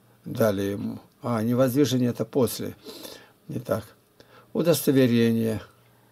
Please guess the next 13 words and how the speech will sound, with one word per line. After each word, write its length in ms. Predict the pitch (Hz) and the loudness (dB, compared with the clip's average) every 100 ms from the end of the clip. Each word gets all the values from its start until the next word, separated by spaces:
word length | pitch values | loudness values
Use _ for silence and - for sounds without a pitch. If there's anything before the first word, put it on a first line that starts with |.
| _ _ _ _ _ _ - - | _ _ _ _ _ _ -18 -8
Настоящее 580 | 120 156 190 202 - | 0 4 4 4 2
дано 220 | 139 156 165 | 0 2 0
протоиерею 600 | 143 131 135 151 160 131 | 0 2 4 6 6 6
Акиму 360 | - 156 139 | 2 2 4
Тихоновичу 600 | 123 147 139 120 110 - | 4 2 4 2 0 2
Лапкину, 420 | 113 117 - 117 123 | 2 2 0 -2 -2
настоятелю 500 | - 139 147 120 117 | 2 2 2 0 -4
Крестовоздвиженской 1000 | 120 - 110 120 113 131 117 104 - | -4 -4 0 2 2 2 0 -2 0
общины 360 | 120 113 - 107 | 0 0 -4 -2
города 320 | 107 113 104 | 0 2 2
Барнаула 480 | 98 98 107 107 101 | 0 0 0 0 -2
в 60 | - | 0
том, 320 | - 170 | 0 0